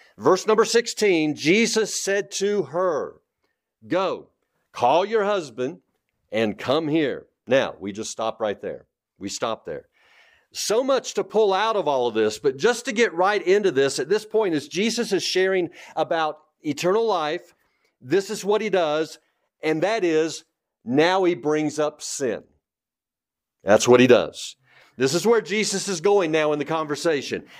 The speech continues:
Again, what he does is he confronts sin, or should I say, he forces the woman to confront her sin.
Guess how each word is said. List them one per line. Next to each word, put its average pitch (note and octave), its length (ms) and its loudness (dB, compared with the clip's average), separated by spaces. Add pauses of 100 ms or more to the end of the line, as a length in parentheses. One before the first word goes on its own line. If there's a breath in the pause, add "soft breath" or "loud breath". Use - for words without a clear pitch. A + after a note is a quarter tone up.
Again, G3 380 0
what G#3 120 0
he G3+ 60 -6
does F#3+ 300 -2
is D#3 260 0 (180 soft breath)
he F#3 140 0
confronts G3 720 0
sin, F#3+ 360 0
or E3 200 2
should G#3+ 300 -2
I F3+ 160 -2
say, F3 380 -2 (260 loud breath)
he F3+ 160 2
forces F#3 640 0
the D#3+ 140 -4
woman F3 520 0
to E3+ 160 -4
confront E3+ 560 -4 (280)
her G3+ 200 0
sin. B2+ 480 -4